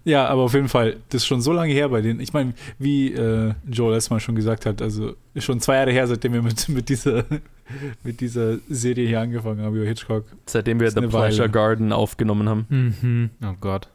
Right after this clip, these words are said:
Speaker 2: Das waren noch Zeiten.
Speaker 3: Ja, ja.
Speaker 2: <laughs> Ja, ja.
Speaker 3: <laughs> Oh boy.
Speaker 2: Gut. Aber dann würde ich doch mal sagen, so viel zu Hitchcocks angeblich schlechtesten Film. Ich meine, wir sind uns ja alle einig, dass, dass er weit von entfernt zumindest. Das sind also bei mir ja noch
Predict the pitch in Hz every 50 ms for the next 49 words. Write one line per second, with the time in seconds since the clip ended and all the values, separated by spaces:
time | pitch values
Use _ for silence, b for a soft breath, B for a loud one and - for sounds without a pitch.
0 | _ _ _ _ - 107 - - - 104 101 104 - - - - - - - -
1 | 101 110 110 110 113 113 117 117 113 98 90 - - _ _ _ _ - - -
2 | - 147 - - 226 180 - - - 202 - - - 120 113 113 101 98 107 123
3 | - 180 190 156 - - - - - - - 330 - - - 359 - - - 359
4 | - - - 349 - - - 349 320 - - 160 165 151 117 107 117 117 110 107
5 | 104 98 B B B B B B B B _ - 143 202 240 247 214 156 135 120
6 | 101 95 - - - - - - _ _ _ - 117 117 113 110 110 110 120 131
7 | 131 123 - 120 113 120 107 104 104 104 107 113 127 131 117 107 120 - - 127
8 | 120 113 - - 123 117 113 113 110 107 107 - _ - - 131 113 - - 113
9 | 101 - - 104 104 104 107 110 107 - - - - - 117 98 - - 104 -
10 | 110 - - 120 127 127 113 - 120 107 107 107 107 107 117 113 104 117 110 107
11 | 107 113 - 104 113 113 110 107 - 110 104 104 - - - 110 110 113 104 104
12 | 104 104 - - 123 110 107 107 - 117 117 123 120 - 127 120 127 131 147 143
13 | - - - _ _ _ - - 104 - 113 110 107 107 - - 110 107 104 101
14 | 104 101 101 104 120 135 139 131 120 113 110 104 104 101